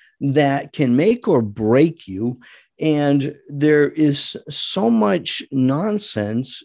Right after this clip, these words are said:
and so much dangerous talk out there that I think it needs to be exposed. And I have affirmed with you that my goal as I speak on this program is simply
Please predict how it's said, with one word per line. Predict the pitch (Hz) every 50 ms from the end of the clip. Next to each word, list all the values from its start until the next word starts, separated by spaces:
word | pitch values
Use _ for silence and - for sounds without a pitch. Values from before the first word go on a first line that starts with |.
| _
and | - 135 131 127 127 120
so | - - 165 180
much | 214 214 196 180 147 127 - 139 - 156 131 113 104
dangerous | 113 131 139 180 233 247 196 147 123 110 110 -
talk | - - - 113 104 101 - - 117
out | 113 104 107 117 131 -
there | 117 117 123 139 156
that | 143 143 135
I | 135 139 147
think | 147 - 208 240 247 -
it | 190 - -
needs | 131 113 117 131 143 160 165 170 165 156 - - -
to | - 107
be | 101 101 135 139 143 147 147 - - - - _ _ _ _
exposed. | - 139 139 - - - - 90 80 78 73 85 - - - -
And | - 139 131 127 123 110 117 - -
I | - 143 151 180 175
have | 165 151 156 147 120 113
affirmed | 110 - - 180 185 190 185 170 156
with | 160 156 151 147 -
you | 156 156 156 156 156 147 139 _ _ _ _ _ _ _ _ -
that | 123 117 113 104 - - 113
my | 113 120 131 160 220 240 226
goal | 196 165 127 135 151 160 147 120 107 98 90 92 104 - 110 120 123 - _ _ _ _ _ _ _ _ _ _
as | - 143 139 135
I | 147 143
speak | 143 - - - - 185 190 185 151
on | 139 127 117
this | 113 -
program | - _ - 113 107 98 110 110 107 107 117 -
is | 147 131 120 -
simply | - - - 220 220 220 214 196 190 185 185 180 175 170 -